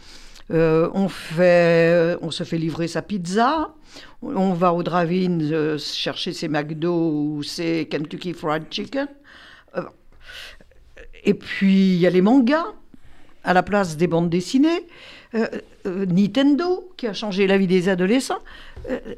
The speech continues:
l'influence américaine sur le plan, non seulement sur le plan du McDo et, et du Coca-Cola, mais, et tout, tout, tout ce que je viens de citer, mais aussi avec, euh, une influence culturelle, euh,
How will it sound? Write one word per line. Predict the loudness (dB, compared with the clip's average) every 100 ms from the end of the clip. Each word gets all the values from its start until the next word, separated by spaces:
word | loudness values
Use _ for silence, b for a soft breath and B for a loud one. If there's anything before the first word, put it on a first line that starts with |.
| -16 -20 _ -12 -2
l'influence | 2 2 0 -4 -4 -6
américaine | -6 -6 -6 -4 -4 -4
sur | -8 -6 -4
le | -6
plan, | -6 -4 -2 -2 -4 -4
non | -4
seulement | -4 -6 -6
sur | -8 -10
le |
plan | -8
du | -6 -4
McDo | -4 -4 -2 -2 -2
et, | -4 -6 -6 -6
et | -6
du | -6
Coca-Cola, | -6 -6 -6 -4 -4 -4
mais, | -6 -8 -12 B B B
et | -6 -6
tout, | -8 -14 -16
tout, | -14 -14 -16
tout | -14
ce | -8
que | -6 -4
je | -4
viens | -2 -2
de | -2
citer, | -8 -8 -10 -12 B B B
mais | -4
aussi | -4 -2 -2
avec, | -2 -6 -6
euh, | -6 -6 -6
une | -4
influence | -4 -4 -8 -10 -8
culturelle, | -8 -8 -8 -4 -2 -2
euh, | -2 -2 -4 -4 -6 -6 -8